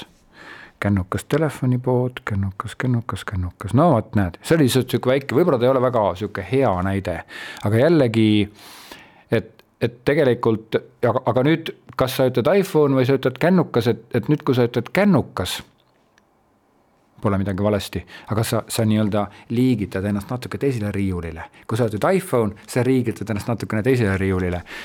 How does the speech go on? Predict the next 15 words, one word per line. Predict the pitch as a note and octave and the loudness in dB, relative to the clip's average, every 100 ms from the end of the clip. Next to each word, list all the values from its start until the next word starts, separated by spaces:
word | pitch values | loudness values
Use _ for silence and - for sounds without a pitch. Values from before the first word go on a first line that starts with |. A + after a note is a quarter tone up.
| - - - _ - | -16 -18 -20 _ -4
Ja | G#2 G#2 G#2+ | 0 2 2
ma | A2 | 2
tean | D#3 C3+ | 2 2
ka | A2 | 2
seda, | C#3 C#3 A#2 G2 | 0 2 2 0
et, | F#2+ _ - | -2 _ -12
et, | - G2 - - | -6 -6 -8 -2
äh, | G2 G2 G2 G2+ | 0 2 0 0
tõlkijatel | C3 C#3+ - G#2+ - - G2+ F#2+ F#2 - | 0 0 0 -2 -2 -2 -2 -2 -6 -4
on, | G2+ F#2+ F#2+ F#2+ F#2 F#2 | 0 0 0 0 0 0
e, | F#2 - | -2 -4
e, | A#2 - A2+ A2 G#2+ G2+ G2 G2 | -8 -6 -8 -8 -6 -6 -8 -4
parematel | B2+ B2 G2+ G2 G#2 C3+ | 0 0 0 -4 -2 0
juhtudel | C3+ F3 F3+ B2 | 0 0 0 0
ikkagi, | A2 D3 C3 | 0 -2 0